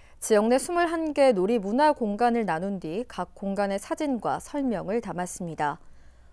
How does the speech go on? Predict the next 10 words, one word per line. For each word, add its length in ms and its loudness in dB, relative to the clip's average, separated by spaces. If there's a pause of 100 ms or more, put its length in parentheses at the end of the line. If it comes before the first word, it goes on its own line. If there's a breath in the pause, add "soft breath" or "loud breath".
(120 soft breath)
만들어진 500 4
책자는 640 2
익산 400 2
교육지원청과 1200 0 (300 soft breath)
작은 340 4
도서관을 520 4
포함한 600 0
익산 360 0
시내 300 -2
도서관, 600 -2